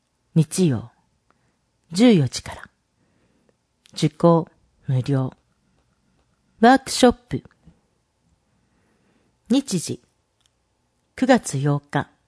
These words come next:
日曜、十四時から。講座名、絵手紙と落款作り。定員、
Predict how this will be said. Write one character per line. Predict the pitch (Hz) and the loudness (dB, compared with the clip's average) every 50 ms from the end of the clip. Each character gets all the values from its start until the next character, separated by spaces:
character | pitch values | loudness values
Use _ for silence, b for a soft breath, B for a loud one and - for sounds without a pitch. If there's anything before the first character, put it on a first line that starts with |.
| _ _ _ _ _ _ _ _ _ - | _ _ _ _ _ _ _ _ _ -2
日 | 175 170 - - - 226 196 | -2 -2 0 -2 -2 0 0
曜、 | 156 123 113 131 - _ _ _ _ _ _ _ _ _ _ _ _ _ - | 0 -2 -4 -8 -16 _ _ _ _ _ _ _ _ _ _ _ _ _ -12
十 | 160 185 254 254 220 | -4 -2 0 2 2
四 | 170 143 135 | 2 0 -2
時 | - - | -4 -8
か | - - 107 | -10 -10 -10
ら。 | - - - _ _ _ _ _ _ _ _ _ _ _ _ _ _ _ _ _ _ _ _ _ _ _ _ | -10 -12 -18 _ _ _ _ _ _ _ _ _ _ _ _ _ _ _ _ _ _ _ _ _ _ _ _
講 | - - 240 240 240 | 0 2 4 4 4
座 | - 233 214 | 2 2 0
名、 | 175 143 120 113 - - _ _ _ _ _ _ _ _ _ _ _ _ _ _ _ _ _ _ _ _ _ _ _ _ _ _ _ _ | 0 0 -4 -6 -10 -14 _ _ _ _ _ _ _ _ _ _ _ _ _ _ _ _ _ _ _ _ _ _ _ _ _ _ _ _
絵 | - 185 | -8 -4
手 | - 277 269 | -2 0 0
紙 | - 214 170 151 | 2 2 0 0
と | 139 - - 110 - _ _ _ _ _ - | -2 -6 -10 -14 -14 _ _ _ _ _ -2
落 | - 160 156 - _ - | 0 0 0 0 _ -2
款 | - 208 202 196 190 | 2 4 4 4 2
作 | - - - - 120 | 0 -2 -8 -14 -14
り。 | - - _ _ _ _ _ _ _ _ _ _ _ _ _ _ _ _ _ _ _ _ _ _ _ _ _ _ _ _ _ _ _ _ _ _ _ _ _ | -14 -16 _ _ _ _ _ _ _ _ _ _ _ _ _ _ _ _ _ _ _ _ _ _ _ _ _ _ _ _ _ _ _ _ _ _ _ _ _
定 | - 202 202 202 | 2 4 4 6
員、 | 196 196 190 190 185 - | 6 4 4 2 0 -2